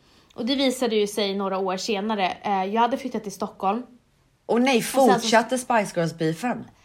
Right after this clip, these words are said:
Speaker 1: Nej, men <laughs> ja, faktiskt.
Speaker 2: Nej.
Speaker 1: Så Spice Girls-beefen var i mellanstadiet. Jag flyttade till, eh,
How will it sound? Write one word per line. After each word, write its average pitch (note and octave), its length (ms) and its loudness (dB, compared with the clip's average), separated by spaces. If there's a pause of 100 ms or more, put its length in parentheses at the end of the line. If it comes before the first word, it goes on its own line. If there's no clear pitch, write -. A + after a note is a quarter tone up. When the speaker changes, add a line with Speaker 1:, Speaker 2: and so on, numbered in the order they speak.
(400)
Speaker 1:
Nej, D4 240 0
men D4+ 160 4
<laughs> - 260 4 (240)
ja, E4+ 260 8 (460)
faktiskt. F#4 840 6 (800)
Speaker 2:
Nej. A#3 720 4 (500)
Speaker 1:
Så F#4 240 6
Spice F4 520 2
Girls-beefen E4+ 680 2
var A#3+ 160 6
i A3+ 100 2
mellanstadiet. G3+ 1040 -2
Jag C4+ 320 2
flyttade A#3+ 300 -6
till, G#3 360 -6
eh, F#3+ 80 -4